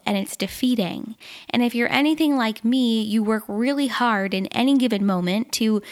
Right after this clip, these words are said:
either have it all together or feel like you have it all together or look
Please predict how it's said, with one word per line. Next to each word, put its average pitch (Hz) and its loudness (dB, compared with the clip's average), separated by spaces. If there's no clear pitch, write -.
either 214 0
have 294 0
it 320 0
all 302 0
together 262 0
or 190 -2
feel 262 0
like 254 0
you 254 2
have 240 -2
it 233 0
all 226 0
together 214 -2
or 208 -2
look 214 -2